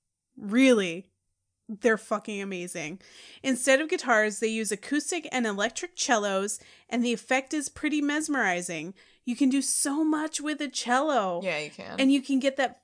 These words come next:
Speaker 1: fuzzy, heavy sound a guitar has, but also the soft sound of an orchestral string instrument. The sounds Rasputina gets with a cello is pretty astounding.
Speaker 2: Seriously, though.
Speaker 1: And I think this song really encapsulates that.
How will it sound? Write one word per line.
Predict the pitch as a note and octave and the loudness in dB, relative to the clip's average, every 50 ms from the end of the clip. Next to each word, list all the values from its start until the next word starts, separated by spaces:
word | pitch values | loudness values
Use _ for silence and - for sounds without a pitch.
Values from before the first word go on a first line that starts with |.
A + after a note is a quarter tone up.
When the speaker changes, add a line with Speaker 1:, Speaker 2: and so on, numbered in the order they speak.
| _ - | _ 0
Speaker 1:
fuzzy, | C4+ C4+ C4+ C4 D#4 D4+ D#4 C4 | 2 2 2 2 2 2 2 2
heavy | A#3+ B3+ B3 A#3+ C4+ C4+ C4 | 0 -2 -2 0 0 -2 -2
sound | - - - A#3+ A3+ A3+ A3+ | -2 0 0 0 0 0 -2
a | A3 | -4
guitar | G#3+ A3+ - - - - D4+ D#4+ D#4+ | -4 -6 -8 -6 -4 0 2 2 2
has, | C4+ A#3+ A3+ G#3 G#3 G#3 G#3 - | 2 0 -2 -2 -2 -2 -4 -2
but | A#3 A3 - | -2 0 0
also | B3 B3+ C4 - - C#4 | 0 0 0 0 -2 -2
the | A3+ A3+ A3 | -2 0 -2
soft | - - - B3 B3 C4+ C#4 - | -2 -2 0 2 2 0 0 -2
sound | - C4 A3+ A3 A3 A3 | -4 -2 -2 -2 -2 -4
of | G#3 G3+ - _ _ _ | -6 -6 -10 _ _ _
an | A3+ A3 G#3+ | -4 -2 -2
orchestral | G#3+ G3+ G3 - - - A#3 A3+ - - - G#3+ G#3 | -2 -4 -6 -8 -8 -8 -6 -6 -6 -6 -8 -8 -8
string | - - - - C4 D#4 D#4+ D4 | -10 -10 -8 -4 -2 0 0 0
instrument. | - - F#3+ F3+ - - - F3 D#3+ - F#2+ - - _ _ _ _ _ _ _ | -2 -4 -6 -6 -8 -8 -8 -10 -12 -12 -12 -16 -18 _ _ _ _ _ _ _
The | - B3+ A#3+ | -4 -2 -2
sounds | - - C#4+ C4+ C#4+ D#4+ D#4+ D4+ | 0 2 2 4 4 4 2 2
Rasputina | D4 C4 C4+ C4+ - C#4+ C#4 C4+ - C#4+ C4 B3+ A3+ | 2 2 0 0 -2 -4 -4 -2 0 -2 -2 -2 -2
gets | G3 G#3+ G#3 A3 G#3+ - - | -2 -2 -2 -2 -2 -4 -4
with | C4+ A3 G#3+ | -2 -2 -2
a | G3 | -4
cello | - - A3 A3 A#3+ C4+ D#4 D4+ _ _ - | -4 -4 -4 -2 -2 -2 -4 -4 _ _ -14
is | - G#3 | -12 -12
pretty | - - D#4+ G4 G#4+ G4 | -8 -6 -4 -2 -2 -2
astounding. | G4+ G4 - - F#4 F#4 F#4+ G4+ G4 C#4+ G3+ F3 - E3+ - _ - - | -2 -4 -4 -4 -2 -2 -2 0 0 -2 -2 -4 -6 -10 -18 _ -8 -6
Speaker 2:
Seriously, | - - A3 G3 F3 E3 - D#3+ D3 C3+ | -4 -2 -2 -2 -2 -2 -4 -4 -4 -4
though. | A#2 A#2 C3+ G3 | -4 -4 -2 0
Speaker 1:
And | B3+ C4 | 2 2
I | C4 B3+ | 0 0
think | - D4+ C#4+ C#4+ C#4 A#3+ A3 F#3+ E3+ | 0 0 0 0 0 -4 -6 -8 -2
this | - A#3 B3+ C4+ - | 0 2 2 2 2
song | - - A3+ A#3+ D4 E4 C4 G3 F3+ F3+ F3+ F#3+ F#3+ F3+ - G3 F3+ | 0 2 2 4 4 4 4 2 0 -2 -4 -6 -8 -10 -10 -12 -8
really | G#3 A3 A3+ C4 C#4 C4+ C4+ C4 B3+ | -4 0 2 2 2 2 2 0 0
encapsulates | B3 A#3+ - A3+ A3 A3+ A3+ - - G#3+ F#3+ F3 E3 D3+ D#3 - - - | 0 -2 -2 -2 -2 -2 -2 -4 -6 -8 -8 -8 -8 -10 -10 -12 -10 -8
that. | G3 E3+ E3 D3+ D#3 E3 - - | -8 -6 -6 -8 -8 -10 -12 -14